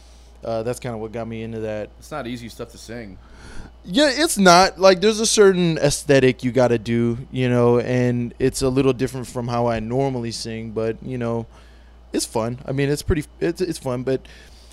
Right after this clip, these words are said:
Speaker 1: so then through that, I got into, uh, what, <laughs> what my, what my fiance likes to tease me is, uh, the, she calls it a boy band, but, uh, it was just, like, a little
Speaker 2: <laughs>
Speaker 1: trio me and my buddies in high school had.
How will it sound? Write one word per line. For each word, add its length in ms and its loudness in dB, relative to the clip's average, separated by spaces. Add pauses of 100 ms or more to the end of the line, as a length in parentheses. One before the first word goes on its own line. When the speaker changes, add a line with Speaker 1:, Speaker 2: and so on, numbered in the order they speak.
(380)
Speaker 1:
so 180 6
then 160 4
through 200 0
that, 440 8 (160)
I 120 2
got 240 4
into, 400 4 (200)
uh, 120 0
what, 300 4
<laughs> 180 0
what 220 -2
my, 300 -2
what 180 -4
my 120 -2
fiance 360 -4
likes 220 -4
to 80 -14
tease 260 -10
me 140 -8
is, 260 -10
uh, 400 -8
the, 100 -12
she 200 -12
calls 180 -4
it 60 -4
a 40 -6
boy 260 -6
band, 360 -8 (220)
but, 240 -4
uh, 60 -2
it 120 -2
was 140 -6
just, 180 -4
like, 140 -2
a 60 -2
little 340 0 (160)
Speaker 2:
<laughs> 180 -20
Speaker 1:
trio 500 2
me 120 -4
and 100 -4
my 80 -2
buddies 340 -4
in 100 -6
high 140 -4
school 420 -6 (380)
had. 480 0